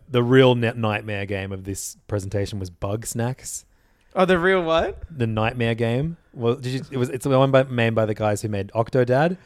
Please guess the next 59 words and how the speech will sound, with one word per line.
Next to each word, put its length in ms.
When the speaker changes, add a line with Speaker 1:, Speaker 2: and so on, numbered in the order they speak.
Speaker 2:
The 120
trailer 320
was 160
fucked. 480
Speaker 1:
The 80
trailer 200
was, 200
I 80
don't, 120
like, 160
there's, 140
like, 160
a, 120
I 100
just, 180
I 40
mean, 100
Speaker 2:
Weird 120
accents. 560
It's 60
Speaker 1:
it's, 40
Speaker 2:
like, 120
Speaker 1:
it's 100
an 60
Australian 380
Speaker 2:
"Wow, 60
Speaker 1:
accent. 340
Speaker 2:
look 140
at 100
this 180
cool 240
Speaker 1:
And 160
it's 20
Speaker 2:
bug." 100
Speaker 1:
always 340
so 220
cringe 380
to 100
hear 120
Speaker 2:
"Yum, 100
Speaker 1:
your 100
own 60
Speaker 2:
it's 140
a 40
Speaker 1:
accent, 120
you 60
know? 40
Speaker 2:
strawberry." 720
I 60
was 120
like, 180
"What 160
is 220
this?" 380
Speaker 1:
And 140
so, 60
yeah, 160
there's, 180
like, 120